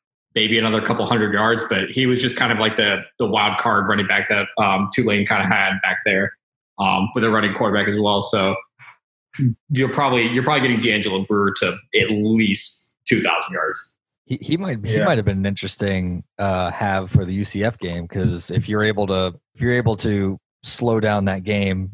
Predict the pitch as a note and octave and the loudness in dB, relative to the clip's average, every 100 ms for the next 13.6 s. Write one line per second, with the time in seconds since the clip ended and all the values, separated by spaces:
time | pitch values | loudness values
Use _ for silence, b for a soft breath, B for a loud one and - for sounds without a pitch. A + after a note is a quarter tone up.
0 | - - _ G#2 F2+ E2 - _ _ _ | -14 -20 _ -6 -4 -6 -8 _ _ _
1 | _ A#2 - A#2+ A2+ A2 A2 G#2 G#2+ - | _ -4 0 2 2 0 -2 -2 -4 -2
2 | G#2+ G2 G#2+ G2+ G2 F#2 - - _ _ | -2 -2 -2 0 0 -2 -4 -8 _ _
3 | _ _ - G2 F#2 F#2 F2 E2 - D3 | _ _ -6 -2 0 0 -2 -4 -2 0
4 | A2+ E2 - D3+ G2+ F2 - _ _ _ | 0 -4 -2 0 0 -2 -6 _ _ _
5 | _ _ _ F#2 G#2+ G2+ - _ _ _ | _ _ _ -4 0 0 -4 _ _ _
6 | _ _ _ _ - A#2+ G#2+ G2+ F2+ F#2+ | _ _ _ _ 0 0 -2 -4 -2 -4
7 | F2+ E2+ E2 F#2 E2+ F2+ F2+ E2 - - | -4 -8 -6 -6 -6 -6 -8 -8 -10 -6
8 | C#3 A#2 G2 F#2 F#2+ F2 F2 - G#2 F#2 | -2 -2 -2 -4 -6 -8 -10 -4 -4 -4
9 | E2+ E2 E2+ D#2+ E2+ E2+ - - _ _ | -6 -8 -10 -10 -8 -8 -12 -14 _ _
10 | _ _ - E2+ - G2 - G#2 A2+ A#2+ | _ _ -8 -6 -6 -10 -8 -2 0 2
11 | A2+ G#2 A#2 G2+ G2 F#2+ F#2 F2+ F2+ - | 2 2 2 2 -2 -2 -2 -4 -6 -12
12 | _ _ _ _ _ A2+ G2+ F2+ F#2 F#2+ | _ _ _ _ _ 0 0 0 0 -2
13 | - - A2 F#2+ F2 E2+ | -4 -2 0 0 -2 -6